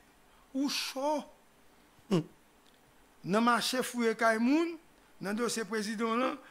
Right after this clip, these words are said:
Speaker 1: yo dit retirer deux noms, ou fait tintin. Pour ce verbal là, m'a prélò, faut prendre téléphone. Non,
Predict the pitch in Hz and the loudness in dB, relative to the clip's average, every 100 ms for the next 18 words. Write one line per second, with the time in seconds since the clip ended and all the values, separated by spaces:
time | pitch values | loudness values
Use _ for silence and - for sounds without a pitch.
0 | - - 214 262 208 247 254 220 - 233 | -20 -4 6 6 6 2 6 6 6 2
1 | 233 202 208 247 240 320 294 - - - | 2 2 2 4 6 8 6 4 -10 -20
2 | - - 240 214 - 220 226 214 247 226 | -20 0 2 2 2 -2 -2 -2 -2 -2
3 | - - - - 233 220 247 247 247 233 | -8 -20 -20 -8 -4 2 4 6 6 6
4 | 214 233 247 - - - - - _ - | 4 4 2 0 -14 -20 -20 -20 _ -20
5 | _ - _ - _ _ _ - 180 226 | _ -20 _ -20 _ _ _ -2 4 4
6 | 226 233 226 240 233 214 220 214 220 214 | 6 6 8 6 6 2 0 -2 0 -2
7 | 185 175 226 | -4 0 0